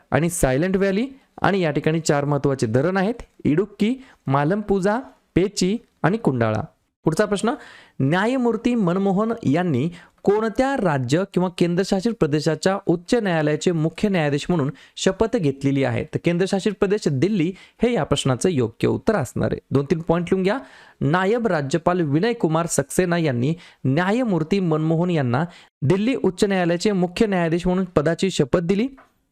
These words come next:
त्यांनी सरन्यायाधीश सतीशचंद्र शर्मा यांची जागा घेतलेली आहे.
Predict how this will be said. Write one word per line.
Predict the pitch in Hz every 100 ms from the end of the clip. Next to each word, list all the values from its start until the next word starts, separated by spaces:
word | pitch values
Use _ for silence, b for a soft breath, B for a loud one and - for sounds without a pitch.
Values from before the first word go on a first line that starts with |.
| _
त्यांनी | 180 190 233
सरन्यायाधीश | - 196 233 220 190 180 226 -
सतीशचंद्र | 175 240 220 - 185 196
शर्मा | 202 175 170
यांची | 180 170 160 185
जागा | 143 135 175
घेतलेली | 185 185 196 196
आहे. | 202